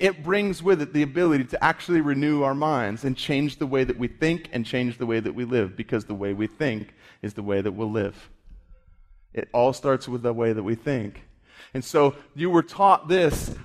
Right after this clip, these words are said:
but now that. That's why Jesus was always saying, "You say, but I say. You say, but I say. You've heard it said, but I say. You've been taught, but I say.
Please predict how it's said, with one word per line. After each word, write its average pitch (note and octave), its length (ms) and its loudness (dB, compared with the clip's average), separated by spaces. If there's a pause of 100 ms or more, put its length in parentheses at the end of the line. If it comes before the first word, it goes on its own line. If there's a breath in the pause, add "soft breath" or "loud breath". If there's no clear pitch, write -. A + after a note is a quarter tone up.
but - 140 0
now D3+ 240 2
that. D3+ 220 4
That's C3 100 -6
why D#3 80 4
Jesus F#3 360 -2
was D3+ 140 -8
always D#3+ 240 4
saying, C#3 320 0
"You F3+ 220 -2
say, C3+ 260 0
but C3 140 -4
I D#3 140 6
say. A#2 260 -2
You D3+ 240 -2
say, F3+ 260 0
but D3 160 -4
I C#3 180 4
say. A#2 300 -2
You've D#3+ 300 -2
heard E3+ 200 2
it B2 100 -6
said, C3+ 340 2
but A#2+ 100 -6
I D#3 160 4
say. A#2 300 -2
You've D3+ 340 -2
been D3+ 160 -2
taught, D#3+ 300 2
but C3 100 -4
I D3 160 2
say. G2+ 380 -2